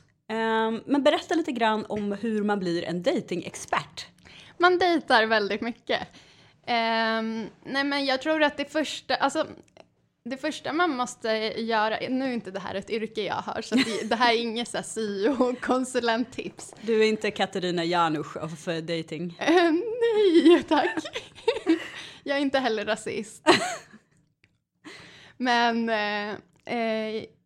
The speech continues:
Speaker 2: jag tror att det handlar om att man måste vara ganska bra på att läsa av människor. Man måste
Speaker 1: Mm.
Speaker 2: vara en duktig, oj, kommunikatör.
Speaker 1: Mm.
Speaker 2: Eh, och man måste, ehm, vara,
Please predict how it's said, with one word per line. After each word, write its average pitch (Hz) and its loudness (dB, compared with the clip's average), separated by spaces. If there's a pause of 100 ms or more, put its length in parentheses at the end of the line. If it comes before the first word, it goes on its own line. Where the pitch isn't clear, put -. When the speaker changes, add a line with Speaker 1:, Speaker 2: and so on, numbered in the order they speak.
Speaker 2:
jag 254 -4
tror 285 0
att 269 0
det 262 -2
handlar 254 0
om 233 0
att 226 -4
man 233 -4
måste 220 -8
vara 220 -2
ganska 208 -8
bra 196 -4
på 196 -6
att 185 -8
läsa 190 -4
av 202 4
människor. 202 -6
Man 208 -8
måste 214 -8
Speaker 1:
Mm. 196 -2
Speaker 2:
vara 185 -4 (260)
en 208 -8
duktig, 196 -12 (200)
oj, 175 -10 (400)
kommunikatör. 208 -6 (600)
Speaker 1:
Mm. 175 -6 (460)
Speaker 2:
Eh, 208 -2
och 208 -10
man 202 -4
måste, 196 -10
ehm, 190 -8 (1000)
vara, 233 2